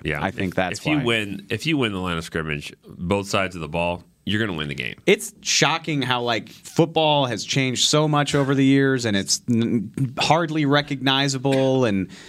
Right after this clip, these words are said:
Speaker 2: the stats have changed so much. But, like, at the end of the day, if you win up front on both sides of the ball, you're gonna win.
Speaker 1: Right.
Speaker 2: It could be the most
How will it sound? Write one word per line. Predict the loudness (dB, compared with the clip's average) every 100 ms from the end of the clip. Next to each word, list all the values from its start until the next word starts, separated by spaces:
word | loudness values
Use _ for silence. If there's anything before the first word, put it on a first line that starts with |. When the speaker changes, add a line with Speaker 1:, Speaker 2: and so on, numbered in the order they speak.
| -20 -20 2
Speaker 2:
the | 4
stats | 4 2 0 -4
have | -8
changed | 0 2 2 2
so | 2
much. | 4 2 2
But, | 2 2
like, | 2
at | 2
the |
end | 2
of | 4
the |
day, | 4 2 2
if | 0 -2
you | 4 4
win | 4 4 4 6 4 2 2
up | -2 -2
front | -4 0 2 0 -6 -20 -2
on | -2 2
both | 0 2
sides | 2 0
of | -2
the |
ball, | 0 0 0
you're | -2 -6
gonna | 0 0 0
win. | 0 0 0 -2 -2
Speaker 1:
Right. | -4 -6 -6
Speaker 2:
It | -2
could | -2 0
be | 2
the | 2
most | 2 2 0 -6